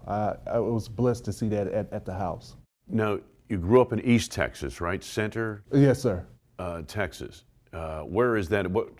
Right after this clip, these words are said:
Speaker 2: major area is that close to?
Speaker 1: Uh, it's a super small town, maybe two,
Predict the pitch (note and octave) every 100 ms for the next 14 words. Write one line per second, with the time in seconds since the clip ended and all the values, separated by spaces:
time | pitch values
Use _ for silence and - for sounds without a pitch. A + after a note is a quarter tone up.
0 | - G2+ G2+ G2+ F2 D#2+ D2 _ _ -
1 | F#2 F#2 E2+ F#2 E2 E2 - F2 D#2 -
2 | C#2+ - - - - - D3+ D3+ D3 -
3 | G3+ C3+ - F#3 C#3 B2+ C3 C3 B2+ C3+
4 | A#2+ B2 A#2 A2+ G#2+ A#2+ A#2+ A2